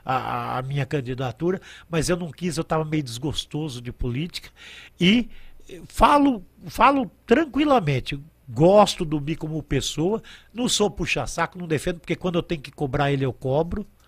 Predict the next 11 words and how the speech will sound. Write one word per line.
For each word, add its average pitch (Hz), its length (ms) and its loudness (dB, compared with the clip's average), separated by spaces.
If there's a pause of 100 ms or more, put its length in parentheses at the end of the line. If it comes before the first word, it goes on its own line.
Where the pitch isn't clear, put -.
(500)
Também 151 300 6
ele 147 120 2
sabe 143 380 0
disso. 139 500 -6 (480)
E 196 160 8
como 233 420 0
cobrei 202 520 4
dos 139 240 -4
animais 151 520 0 (300)
na 131 100 -2
pista, 196 600 -2